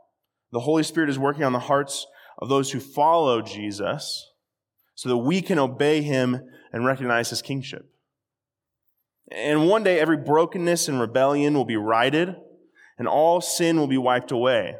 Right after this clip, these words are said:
And so now, the Holy Spirit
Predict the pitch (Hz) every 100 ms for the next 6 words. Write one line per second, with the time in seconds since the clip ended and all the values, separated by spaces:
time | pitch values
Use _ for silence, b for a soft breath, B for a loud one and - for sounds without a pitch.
0 | - - - _ _ _ _ _ 131 131
1 | 143 127 135 190 196 117 107 165 - -
2 | _ _ _ _ _ _ _ _ _ _
3 | 123 131 135 135 139 139